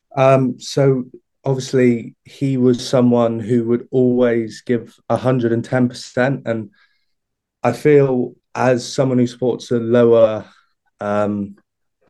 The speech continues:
lower league team, that's really something that you can, the one thing that you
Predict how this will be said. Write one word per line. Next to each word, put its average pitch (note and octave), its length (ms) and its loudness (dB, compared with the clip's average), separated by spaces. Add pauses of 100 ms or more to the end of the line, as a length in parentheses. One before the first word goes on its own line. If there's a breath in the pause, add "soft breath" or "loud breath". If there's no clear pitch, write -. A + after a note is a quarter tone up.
(300)
lower A#2+ 280 4
league A2+ 420 0
team, G2+ 560 0 (400)
that's A2+ 380 -6
really A#2+ 260 2
something A2+ 540 -8
that A#2 180 -2
you A2 140 -10
can, G#2+ 280 -6 (720)
the A#2+ 80 -4
one B2 240 4
thing A#2+ 300 -2
that A#2 100 -2
you A2+ 160 -10